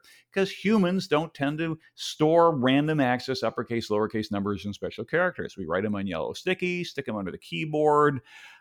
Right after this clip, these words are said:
Uh, as they say, pick your favorite pet's name, uh, put a number one and an exclamation point at the end. Now I've got all the, uh, required things, but better off, as they'd said previously, is the concept of a,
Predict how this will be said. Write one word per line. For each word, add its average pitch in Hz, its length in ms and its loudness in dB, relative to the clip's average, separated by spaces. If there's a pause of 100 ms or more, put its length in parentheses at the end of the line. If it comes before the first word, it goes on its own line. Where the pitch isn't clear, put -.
Uh, 98 320 0
as 101 80 -4
they 107 100 -2
say, 95 300 -4
pick - 260 -10
your 107 60 -8
favorite 110 380 -2
pet's 147 260 -4
name, 135 480 0 (260)
uh, 90 300 -2
put 110 320 -2
a 90 160 2
number 107 300 0
one 127 320 2
and 107 80 -4
an 104 80 -4
exclamation 120 640 -4
point 120 260 -4
at - 80 -10
the 113 160 -2
end. 127 240 2
Now 98 160 2
I've 101 140 0
got 104 160 0
all 98 180 0
the, 98 320 -8
uh, 58 200 -12 (100)
required 107 560 -2
things, 139 340 -8
but 120 220 -2 (560)
better 156 340 0
off, 165 240 2
as 123 120 -2
they'd 104 180 -2
said 107 340 0
previously, 110 640 -2
is 98 120 -8
the 113 80 -6
concept 107 460 -2
of 92 100 -6
a, 90 200 -6